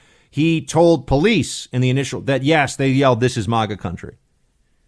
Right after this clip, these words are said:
So whether he heard somebody else say that, and he goes, "Yeah, that's a good line, I'll lie about that too," or that was in his initial, you know, initial telling to police of this, this fable, doesn't really matter. But "This is maga country"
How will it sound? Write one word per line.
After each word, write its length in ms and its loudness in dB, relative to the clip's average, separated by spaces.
So 160 -4
whether 300 2
he 180 0
heard 240 2
somebody 320 2
else 220 2
say 160 2
that, 120 4
and 100 0
he 40 0
goes, 160 0
"Yeah, 140 2
that's 220 0
a 20 -4
good 160 0
line, 380 0
I'll 260 2
lie 280 4
about 280 0
that 280 -2
too," 380 -4
or 300 4
that 200 2
was 160 0
in 80 -2
his 180 4
initial, 760 0
you 320 -4
know, 140 0
initial 340 2
telling 360 0
to 100 -6
police 400 0
of 100 -4
this, 320 -6
this 300 -8
fable, 560 -2
doesn't 200 -4
really 160 -4
matter. 400 -6
But 260 -4
"This 240 2
is 160 0
maga 400 0
country" 640 -6